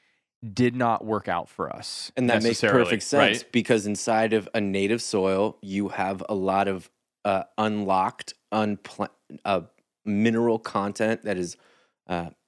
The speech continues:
Speaker 2: immobilized,
Speaker 1: Mm-hmm.
Speaker 2: not minerally available, and the biology can work on that media.
Speaker 1: Yeah.
Speaker 2: That is not the case with bonsai.
Speaker 1: Right.
Speaker 2: There's a finite amount of material to acquisition nutrient from,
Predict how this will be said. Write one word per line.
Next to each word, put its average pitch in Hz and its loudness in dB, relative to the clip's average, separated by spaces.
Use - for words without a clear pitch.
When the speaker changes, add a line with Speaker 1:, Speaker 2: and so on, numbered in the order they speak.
Speaker 2:
immobilized, 107 2
Speaker 1:
Mm-hmm. 90 -10
Speaker 2:
not 98 -2
minerally 104 2
available, 107 0
and 98 -2
the 95 0
biology 104 2
can 95 -4
work 104 -4
on 101 0
that 98 0
media. 123 -2
Speaker 1:
Yeah. 92 -2
Speaker 2:
That 127 2
is 123 0
not 101 -2
the 120 -2
case - -6
with - -4
bonsai. 131 -2
Speaker 1:
Right. 92 -2
Speaker 2:
There's 107 2
a 95 -6
finite 156 0
amount 113 0
of 123 -2
material 107 0
to - -6
acquisition 104 -2
nutrient 98 -4
from, 131 0